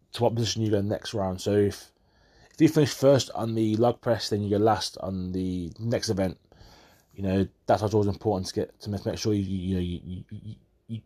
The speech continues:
you're doing well, to make sure you got that light recovery time. Now, going back to the atmosphere of the, uh, strongman stuff, you know, it's,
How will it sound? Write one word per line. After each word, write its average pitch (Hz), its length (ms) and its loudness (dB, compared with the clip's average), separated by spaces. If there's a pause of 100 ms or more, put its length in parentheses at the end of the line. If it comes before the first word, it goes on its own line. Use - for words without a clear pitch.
you're 117 120 -4
doing 104 260 4
well, 98 240 2
to - 160 -8
make - 160 -6
sure 101 140 -2
you 98 60 -2
got 95 140 -2
that 85 220 -6 (320)
light 101 240 0
recovery 98 280 -4
time. 82 340 -4 (1000)
Now, 139 320 6 (600)
going 170 240 4
back 147 240 4
to 135 360 0 (840)
the 170 80 4
atmosphere 156 460 6
of 131 180 4
the, 127 200 4
uh, 127 80 6
strongman 131 420 2
stuff, - 420 2
you 131 80 -2
know, 127 140 2
it's, - 500 2